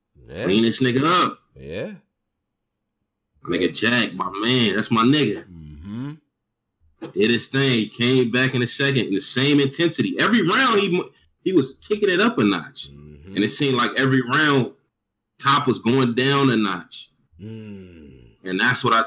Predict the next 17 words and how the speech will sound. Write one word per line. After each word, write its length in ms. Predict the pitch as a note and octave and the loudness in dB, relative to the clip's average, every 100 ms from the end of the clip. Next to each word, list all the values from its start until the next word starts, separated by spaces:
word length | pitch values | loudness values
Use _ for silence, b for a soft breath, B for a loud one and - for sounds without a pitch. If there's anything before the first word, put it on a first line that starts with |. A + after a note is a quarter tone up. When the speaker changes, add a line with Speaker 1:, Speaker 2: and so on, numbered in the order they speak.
| - | 2
Speaker 2:
think, 200 | A#2 - | 0 0
uh, 440 | G#2 G2+ G2 F#2 D#2 - _ _ - | -2 0 0 -2 -6 -16 _ _ -4
that's 200 | A#2 B2 | 0 2
why 80 | |
I 40 | A2 | 2
think 220 | A2 G2+ | 2 2
Jack 220 | G2+ G2 | 2 0
won 140 | G2 F#2+ | 0 -2
this 120 | E2+ | -2
battle, 300 | F#2+ F#2+ E2+ | -2 0 0
man. 300 | E2+ E2 - _ _ - | -2 -6 -10 _ _ 0
Two 240 | G2 F#2 | 2 2
one. 260 | F2 D#2+ - - _ F#2 - | 0 -2 -10 -20 _ _ -20
Speaker 1:
Okay. 320 | E2 D#2+ G2+ _ _ _ | -20 -20 -20 _ _ _
Okay. 480 | G#2 G#2 F2 E2+ A2 _ _ _ _ _ D#2+ A2+ | -20 -20 -20 -20 -20 _ _ _ _ _ _ -20
Okay. 380 | _ F2+ G2 A#2+ _ _ _ _ | _ -20 -20 -20 _ _ _ _
Yeah. 240 | - B2 | -16 -14